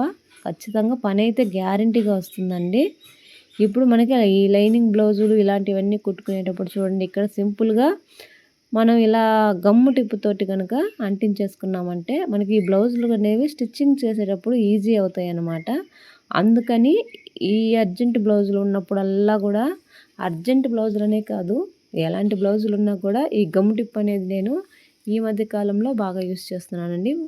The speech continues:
మొదటి నుంచి అయితే కాదు. So, మీకు ఇలా అంటించుకునేటప్పుడు కింద ఫ్లోర్ మీద డైరెక్ట్గా కనుక మీరు పెట్టేశారంటే మొత్తం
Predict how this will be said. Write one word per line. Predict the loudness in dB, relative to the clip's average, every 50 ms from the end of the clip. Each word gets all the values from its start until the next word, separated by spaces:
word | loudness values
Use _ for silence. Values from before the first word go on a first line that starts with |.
| -10 -10
మొదటి | -8 -6 -6 -6 -8 -6 -6
నుంచి | -4 -4 -4 -4 -4
అయితే | -6 -6 -6 -4 -4 -4 -6 -6 _ _ _ _ _ _ _ _ _ _ _ -10
కాదు. | -8 -6 -6 -6 -4 -4 -4 -6 -6 _ _ _ _ _ _ _ _ _ _ _ _ _ _ _ _ _ _ _ _ _ _ _ _ _ _ _ _ _ _ _ _ _ _ _ _ _ _ _ -10
So, | -6 -2 0 0
మీకు | 2 2 0 0 0 0 2 2 2
ఇలా | 2 2 2 0 0 0 -2 -2 -2 -2 -4 -4 -6 -6 -8 -10 -12 _ _ _ _ _ _ _ _ _ _ _ _ _ _ -6
అంటించుకునేటప్పుడు | -4 -2 -2 -2 -4 -4 -4 -4 -2 -2 -2 -2 -4 -6 -4 -4 -4 -4 -4
కింద | -2 -2 0 0 0 0 -2
ఫ్లోర్ | -2 0 0 2 2 2 2
మీద | 0 0 0 0 0 0
డైరెక్ట్గా | 0 0 0 0 -2 -4 _ -4 -4 0 2 2 2
కనుక | 2 0 0 -2 -2 -2 -2 0
మీరు | 0 0 0 -2
పెట్టేశారంటే | -4 -6 -8 -6 -4 -6 -6 -4 -4 -6 -6 -4 -6 -6 -4 -2 -2 -2 -4 -6 _ _ _ _ -20 -20 _ _ -2
మొత్తం | 0 0 0 0 _ -4 -2